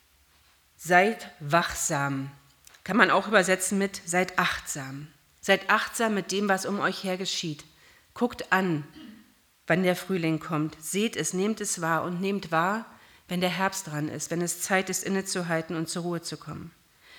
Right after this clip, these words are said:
Seid achtsam im Umgang mit der Natur, mit der Schöpfung. Seid achtsam mit anderen Menschen.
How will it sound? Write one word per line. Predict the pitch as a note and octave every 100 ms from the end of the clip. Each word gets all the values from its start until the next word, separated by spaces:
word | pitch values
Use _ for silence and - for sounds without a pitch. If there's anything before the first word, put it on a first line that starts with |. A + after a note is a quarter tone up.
| -
Seid | - G3+ G3+
achtsam | A3 - - E3+
im | F3 F#3
Umgang | G#3 G3
mit | F#3+ F#3
der | F#3+
Natur, | F#3+ F3+ - F3+ D3 D#3 _
mit | E3+ E3+
der | F3+
Schöpfung. | - F#3+ - - - - - - -
Seid | - A3 -
achtsam | A3 - - A#3+ A3+
mit | G3
anderen | F3 G3 G#3 G3+ F#3+
Menschen. | F3 F#3 - D3+